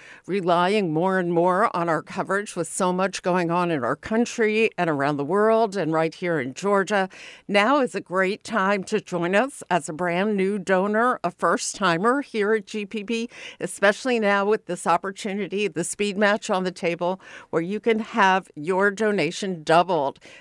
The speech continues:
Give, say, five dollars a month. That becomes a ten dollar a month donation. An eight dollar a month donation becomes sixteen dollars.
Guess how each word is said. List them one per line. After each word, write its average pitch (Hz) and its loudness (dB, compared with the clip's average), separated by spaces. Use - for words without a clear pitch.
Give, 233 4
say, 226 0
five 220 0
dollars 208 0
a 220 -2
month. 175 -2
That 175 4
becomes 196 -4
a 208 -2
ten 277 0
dollar 170 2
a 131 -4
month 147 -4
donation. 143 -2
An 180 0
eight 196 4
dollar 226 4
a 214 2
month 220 0
donation 233 0
becomes 240 0
sixteen 262 -2
dollars. 139 0